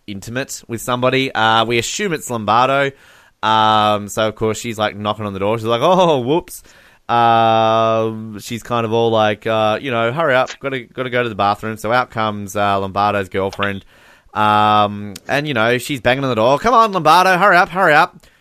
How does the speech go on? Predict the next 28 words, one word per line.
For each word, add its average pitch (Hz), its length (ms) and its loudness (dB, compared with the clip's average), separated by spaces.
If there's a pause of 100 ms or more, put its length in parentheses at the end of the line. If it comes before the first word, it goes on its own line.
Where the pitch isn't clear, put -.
(220)
We're 131 120 -6
expecting 151 440 -6
to 131 60 -8
see 143 180 -4
him 131 100 -4
leave." 139 300 0 (200)
But, 98 260 -4
uh-oh, 98 760 0
it's 147 320 -2
Jimmy. - 520 2 (300)
Naughty - 540 2
Jimmy. 107 680 -2 (160)
Jimmy's 139 500 -6
gotten, 131 520 -2
uh, 127 340 0 (540)
himself 139 480 -2
into 156 140 -10
trouble 147 400 0
again 104 540 0
by 95 240 0
having 110 260 -6
sex - 540 -6
with 113 100 -10
somebody 113 320 -2
else 110 160 -2
that 95 120 -8
isn't 113 180 -8
Brooke. 90 400 -10